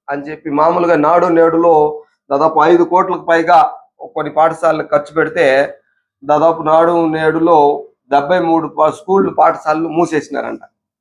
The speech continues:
ఖర్చు చేసే తాళం వేశారు. అందుకే జగన్ ప్రభుత్వం అడ్డగోలు చర్యలతో విచిత్ర పరిస్థితి. ఆ స్కూళ్ళు ఐదు కోట్లకు పైగా ఖర్చు, ఆ తర్వాత తరగతులు వెళ్ళినాం, ఫలితంగా మిగిలిన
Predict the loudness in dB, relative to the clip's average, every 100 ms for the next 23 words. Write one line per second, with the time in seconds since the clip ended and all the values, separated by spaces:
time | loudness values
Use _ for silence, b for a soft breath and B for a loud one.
0 | _ _ _ _ _ _ _ -4 -4 -2
1 | -2 -2 0 0 2 2 2 0 -2 -2
2 | -2 -4 -12 -2 2 2 0 -2 -4 -2
3 | 2 2 0 -2 -4 -4 -8 -8 -6 -6
4 | -6 -10 -10 -10 -6 -8 -8 -8 -4 0
5 | 0 -2 -4 0 2 0 -4 b b 0
6 | 0 2 0 0 -4 -2 -2 -2 -4 -6
7 | -2 -2 -2 -14 _ -2 0 2 2 2
8 | 2 0 2 0 0 -4 -6 -2 -2 0
9 | -2 -4 -8 _ _ _ _ -2 0 2
10 | 2 2 2 0 -2 0 4 4 2